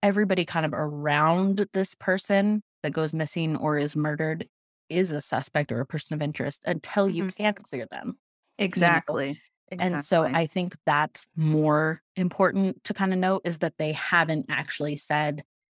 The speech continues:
Speaker 1: he's ruled out completely.
Speaker 2: Yep. Yep. And I think because they also haven't said that, there isn't room for doubt that he isn't a suspect yet. There could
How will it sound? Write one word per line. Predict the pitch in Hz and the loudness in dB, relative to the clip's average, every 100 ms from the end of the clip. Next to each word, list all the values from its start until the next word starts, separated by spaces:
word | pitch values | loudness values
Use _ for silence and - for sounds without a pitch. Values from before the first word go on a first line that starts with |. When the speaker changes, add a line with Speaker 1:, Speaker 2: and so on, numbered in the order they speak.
| _ _ | _ _
Speaker 1:
he's | - 196 160 | 0 0 0
ruled | 156 147 | -2 2
out | 147 131 | 2 2
completely. | - 147 156 131 127 104 147 - _ _ _ | -2 -8 -8 -8 -8 -8 -10 -12 _ _ _
Speaker 2:
Yep. | 185 180 - _ _ _ _ _ | -2 -2 -4 _ _ _ _ _
Yep. | 202 160 - | 0 0 2
And | 214 208 - | 4 4 6
I | 220 | 4
think | - 226 226 - _ _ _ | 4 2 0 -8 _ _ _
because | 202 196 - 202 208 | -6 -6 2 2 6
they | 226 | 6
also | 220 - | 6 4
haven't | 220 233 240 240 | 2 2 2 0
said | 240 233 | 0 0
that, | 240 240 254 254 - | 2 2 2 -2 -4
there | 202 | -2
isn't | 196 196 202 185 | -2 -4 -6 -6
room | 185 185 185 185 | -4 -2 -2 -4
for | - 170 170 170 175 - _ _ _ _ _ _ _ - 185 | -4 0 4 4 4 -2 _ _ _ _ _ _ _ -12 2
doubt | 175 175 | 4 4
that | 180 - | -2 -6
he | - 165 - _ _ - | -6 -8 -10 _ _ -6
isn't | 196 170 135 | -4 -4 -6
a | 165 | -6
suspect | - 151 151 143 - | -6 -4 0 -2 -2
yet. | - 143 - | -2 -2 2
There | 226 | 2
could | 196 302 | 4 4